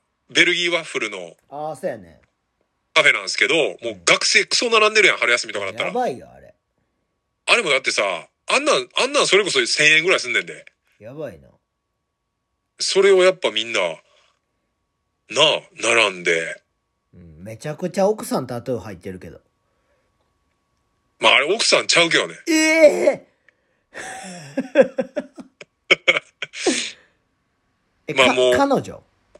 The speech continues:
Speaker 1: うん。もうここやから、ここやからもう全然言えるけど、
Speaker 2: うん。
Speaker 1: あの、奥さんは奥さんいて、
Speaker 2: ええ。
Speaker 1: で、子供は子供でいて、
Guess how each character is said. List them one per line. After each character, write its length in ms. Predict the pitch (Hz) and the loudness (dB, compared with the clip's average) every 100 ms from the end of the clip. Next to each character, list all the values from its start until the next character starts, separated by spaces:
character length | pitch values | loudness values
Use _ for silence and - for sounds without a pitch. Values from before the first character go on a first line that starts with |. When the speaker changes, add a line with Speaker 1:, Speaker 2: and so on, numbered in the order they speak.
| - _ _ _ _ _ _ _ _ _ - | -20 _ _ _ _ _ _ _ _ _ -4
Speaker 1:
う 40 | |
ん。 500 | 233 226 202 90 85 - _ _ _ _ | -2 0 -2 -6 -10 -16 _ _ _ _
も 60 | 113 | 0
う 20 | |
こ 160 | - - | 4 6
こ 100 | 202 | 6
や 120 | 147 | 6
か 100 | 120 | 4
ら、 380 | 104 92 87 - _ - _ - - - | 4 4 0 -4 _ -20 _ -20 -16 -4
こ 120 | - | 4
こ 100 | 185 | 6
や 80 | - | 6
か 80 | 123 | 4
ら 80 | 110 | 2
も 120 | 110 | 0
う 20 | |
全 260 | - 170 151 | -2 0 2
然 100 | 147 | 2
言 140 | 165 | 2
え 40 | 170 | 2
る 80 | |
け 120 | 156 101 | 2 0
ど、 80 | |
Speaker 2:
う 220 | 92 87 151 | -2 -4 -2
ん。 60 | |
Speaker 1:
あ 80 | 104 | -2
の、 100 | 104 101 101 101 - _ _ _ _ _ - | -2 -4 -2 -4 -6 _ _ _ _ _ 2
奥 200 | 285 - | 2 4
さ 80 | 160 | 2
ん 40 | |
は 40 | 117 | 2
奥 140 | 151 | 0
さ 140 | - 107 | 0 0
ん 100 | - - | -2 -14
い 100 | 120 | -2
て、 440 | 107 95 90 - - | 0 0 -2 -4 2
Speaker 2:
え 180 | 240 | 4
え。 200 | 220 - _ _ _ _ _ _ _ | 4 0 _ _ _ _ _ _ _
Speaker 1:
で、 100 | 143 | -4
子 160 | 196 247 | 0 2
供 200 | 247 240 | 4 4
は 100 | 214 | 4
子 140 | 214 | 4
供 180 | 220 220 | 4 4
で 160 | 190 202 | 4 2
い 60 | |
て、 260 | 190 - | -4 0